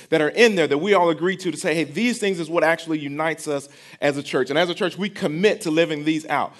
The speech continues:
So you actually get to hear what the seven covenant practices are, are that we have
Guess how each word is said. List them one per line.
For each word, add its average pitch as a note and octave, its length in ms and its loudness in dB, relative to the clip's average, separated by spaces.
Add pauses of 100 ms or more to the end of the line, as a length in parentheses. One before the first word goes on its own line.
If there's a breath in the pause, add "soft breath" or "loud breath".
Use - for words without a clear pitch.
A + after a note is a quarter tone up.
(100)
So - 100 -4
you F#3+ 120 2
actually G3+ 240 2
get F3 160 0
to - 40 -10
hear G3 280 0
what E3 100 -2
the D#3 100 -4
seven F3 360 0
covenant E3 340 -2
practices D3 400 -6
are, - 160 -6 (500 soft breath)
are F3 280 6
that D3 120 4
we D#3 140 0
have E3+ 400 4